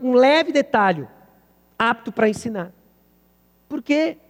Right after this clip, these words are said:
Porque é alguém que crê no Evangelho. A primeira qualificação, então, de um pastor é que ele crê no Evangelho.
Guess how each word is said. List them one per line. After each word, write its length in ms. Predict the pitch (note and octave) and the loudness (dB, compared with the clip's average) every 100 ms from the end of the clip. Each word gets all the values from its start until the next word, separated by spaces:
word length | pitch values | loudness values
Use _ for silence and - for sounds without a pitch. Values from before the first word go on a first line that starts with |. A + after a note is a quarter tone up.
| _ _ _ _ _ _ _ _ _ _ _ _ _ _ _ _ _ _ _ _ _ | _ _ _ _ _ _ _ _ _ _ _ _ _ _ _ _ _ _ _ _ _
Porque 160 | G3 A3 | -12 -8
é 20 | |
alguém 160 | G#3 A3 | -6 -6
que 120 | F3 | -8
crê 560 | - G3+ G3+ A3 F#3+ - _ _ _ - | -6 0 2 2 -2 -10 _ _ _ -8
no 80 | |
Evangelho. 680 | G3+ G3+ F#3+ F3 F3+ F3 B2 G2+ _ _ _ _ - | -6 -6 -6 -2 -2 -4 -10 -20 _ _ _ _ -10
A 60 | |
primeira 280 | F3 G#3+ A3+ | -4 0 0
qualificação, 640 | A3+ G#3+ G3 G#3 G3 - | -2 -6 -6 -8 -6 -6
então, 180 | G#3 G#3+ | -4 -4
de 80 | G#3+ | -4
um 40 | |
pastor 340 | G#3 G#3 - G#3+ | -4 -6 -6 -6
é 20 | |
que 80 | G#3 | -6
ele 80 | G3+ | -8
crê 680 | - G3+ A3 A#3 A3+ - - | -4 2 4 6 4 -2 -8
no 200 | F#3+ A3+ | 2 2
Evangelho. 800 | G#3+ G#3 G#3 E3 G3 G3 E3 | 2 -2 -6 -2 -2 -2 -6